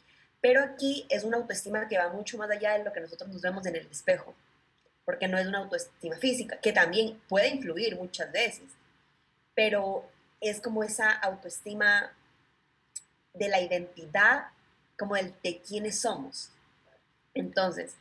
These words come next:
muchas veces la baja autoestima hace que nosotros descuidemos nuestros sueños, porque no tenemos la ca-, porque pensamos que no tenemos la capacidad para alcanzarlos.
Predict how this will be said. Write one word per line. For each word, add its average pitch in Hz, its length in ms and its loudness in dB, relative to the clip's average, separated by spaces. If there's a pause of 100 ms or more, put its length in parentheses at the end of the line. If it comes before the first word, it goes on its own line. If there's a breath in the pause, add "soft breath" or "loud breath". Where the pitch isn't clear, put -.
(400 loud breath)
muchas 269 400 4
veces 269 360 2
la 226 120 2
baja 190 180 0
autoestima 226 600 -2
hace 208 320 2
que 208 100 -6
nosotros 247 520 -2
descuidemos 190 540 -6
nuestros - 420 -10
sueños, - 480 -2 (600 soft breath)
porque 214 240 2
no 214 120 2
tenemos 226 360 2
la 226 160 4
ca-, - 140 -2
porque 190 200 0
pensamos 247 540 6
que - 120 -10
no 190 120 -8
tenemos 214 320 -2
la 214 120 0
capacidad 180 500 -2
para 190 160 0
alcanzarlos. 185 680 -4